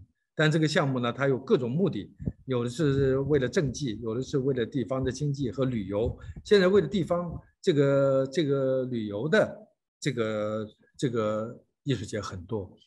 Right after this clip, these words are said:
呃，当然乡村一个重要的指标吧，就是要，要有一个经济的价值，要，这个当然也很重要。但是艺术，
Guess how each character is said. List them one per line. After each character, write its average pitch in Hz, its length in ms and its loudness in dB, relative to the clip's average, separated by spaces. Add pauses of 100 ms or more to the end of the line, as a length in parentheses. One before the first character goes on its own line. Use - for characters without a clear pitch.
(180)
呃， 120 140 0
当 156 160 -2
然 151 80 0
乡 151 200 0
村 147 140 0
一 143 40 2
个 147 80 0
重 147 180 -2
要 123 120 4
的 117 60 -2
指 104 180 -10
标 131 200 2
吧， 135 200 0 (340)
就 131 140 0
是 113 80 -4
要， 113 400 0 (240)
要 110 520 0
有 107 280 -2
一 117 120 -4
个 120 160 0
经 151 220 0
济 135 100 -2
的 113 200 0
价 139 240 4
值， - 120 -6 (200)
要， 117 160 0
这 175 160 0
个 143 80 2
当 180 180 0
然 185 100 0
也 123 140 0
很 110 280 -4
重 135 260 0
要。 107 200 -6 (480)
但 160 200 2
是 170 160 2
艺 190 160 2
术， 147 200 -2